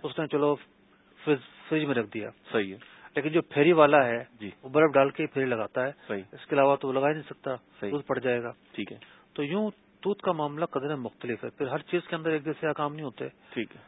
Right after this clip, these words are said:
Speaker 1: آ، ابھی چند روز پہلے ایک صاحب پوچھ رہے تھے، جی خوشبو وہ بناتے ہیں، بی کیٹیگری کے بناتے ہیں۔
Speaker 2: جی۔
Speaker 1: تو میں نے اس پر کلام کیا، لیکن وہاں ایک بات واضح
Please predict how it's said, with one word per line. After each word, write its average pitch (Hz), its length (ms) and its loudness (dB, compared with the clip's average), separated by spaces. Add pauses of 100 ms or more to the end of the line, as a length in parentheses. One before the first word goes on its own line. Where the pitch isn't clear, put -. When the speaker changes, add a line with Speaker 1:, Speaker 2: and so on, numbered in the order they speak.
(440)
Speaker 1:
آ، 123 120 2
ابھی 127 140 -2
چند 160 180 -4
روز 151 260 2
پہلے 143 200 2
ایک 151 220 0
صاحب 147 200 0
پوچھ 156 200 -6
رہے 139 100 0
تھے، 143 180 -2
جی 139 140 -4
خوشبو 143 540 -6 (320)
وہ 147 80 -4
بناتے 123 420 -4
ہیں، 131 120 -4 (340)
بی 147 160 -2
کیٹیگری 135 420 2
کے 131 100 -2
بناتے 117 360 -6
ہیں۔ 110 120 -8 (260)
Speaker 2:
جی۔ 107 180 -16 (800)
Speaker 1:
تو 127 120 -6
میں 127 140 -4
نے 127 80 -4
اس 120 180 -10
پر 131 80 -6
کلام 147 340 2
کیا، 143 300 0 (840)
لیکن 143 160 -4
وہاں 160 220 4
ایک 190 180 4
بات 170 260 6
واضح 139 240 6